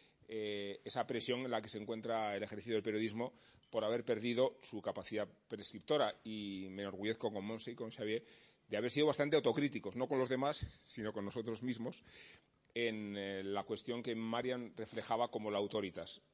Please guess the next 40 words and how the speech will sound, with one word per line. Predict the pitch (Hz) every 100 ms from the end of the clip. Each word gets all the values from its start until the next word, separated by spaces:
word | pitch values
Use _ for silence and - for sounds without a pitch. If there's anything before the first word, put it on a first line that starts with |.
| -
Estamos | - 110 117 107 113
los | 101 104
medios | 110 107
de |
comunicación | 104 107 107 104 107
constreñidos, | 104 101 104 110 117 147 - - - - - - -
obligados | 123 120 117 123 123 135 - -
a | 113
recuperar | 107 113 104 113 117
la |
autoritas | 110 117 113 110 117
para | - 110
purificar | 104 113 104 107 123 131 - - - -
ese | 107 -
hábitat | 110 110 107 98
hostil | - 110 110 - - - _ _ -
que | 104 -
tanto | 107 104 113 104 98 90 - - _ -
intoxica | 117 113 107 - 120 135
la |
actividad | 113 117 113
informativa | 110 113 104 120 123 131 - - - _ -
y | 104
que | 117
tiene | 101 117 120
como | 120 113 104
corolario | 107 113 123 123
último | 127 131 127 139 -
el | 110 110
hecho | - 110
de |
que | 113
un | 104
presidente | 107 110 104 107 107 104 98
haya | - 101
llegado | 104 98 104 101 98
a | 90 90
la | 87 87
Casa | 98 101
Blanca, | 98 98 110